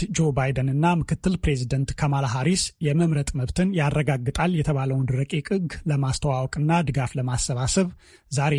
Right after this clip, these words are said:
ወደ ደቡባዊቷ የዩናይትድ ስቴትስ ግዛት ጆርጂያ ማቅናታቸው ተገለጠ። የዋይት ሀውስ ባለስልጣናት ባይደን በዚህ ጉዟቸው የመምረጥ መብት ነጻና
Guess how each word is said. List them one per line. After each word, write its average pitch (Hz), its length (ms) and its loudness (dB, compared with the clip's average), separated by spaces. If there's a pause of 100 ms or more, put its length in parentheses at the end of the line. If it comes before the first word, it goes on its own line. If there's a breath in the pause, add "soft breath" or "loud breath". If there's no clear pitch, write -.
(140)
ወደ 135 220 0
ደቡባዊቷ 139 680 2 (120)
የዩናይትድ 131 520 -2
ስቴትስ - 400 -6
ግዛት 151 340 0 (200)
ጆርጂያ 135 420 0 (120)
ማቅናታቸው 139 800 -2
ተገለጠ። 135 380 0 (420)
የዋይት 170 480 4
ሀውስ 156 260 2
ባለስልጣናት 135 680 0 (200)
ባይደን 139 480 2
በዚህ 135 340 0
ጉዟቸው 135 500 0 (380)
የመምረጥ 160 520 2
መብት 127 300 -4 (200)
ነጻና 139 460 -2